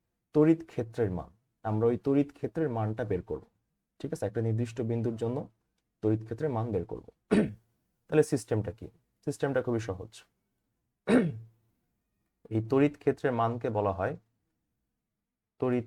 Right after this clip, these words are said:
তীব্রতা। আপনি যে তড়িৎ ক্ষেত্রের মান বের করতেছেন, এটাকে আরেকটু ভালোভাবে যদি বলা হয়, তাহলে কোনো বিন্দুতে তড়িৎ ক্ষেত্রের মান, এটাকে আমরা generally বলি হচ্ছে তড়িৎ তীব্রতা,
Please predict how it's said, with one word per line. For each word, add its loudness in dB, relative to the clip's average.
তীব্রতা। -4
আপনি -6
যে -2
তড়িৎ -2
ক্ষেত্রের -6
মান 0
বের -4
করতেছেন, -12
এটাকে -8
আরেকটু -6
ভালোভাবে -4
যদি -4
বলা -4
হয়, -6
তাহলে -6
কোনো -2
বিন্দুতে -2
তড়িৎ 0
ক্ষেত্রের -4
মান, -2
এটাকে -4
আমরা -2
generally -2
বলি 0
হচ্ছে -6
তড়িৎ -2
তীব্রতা, -6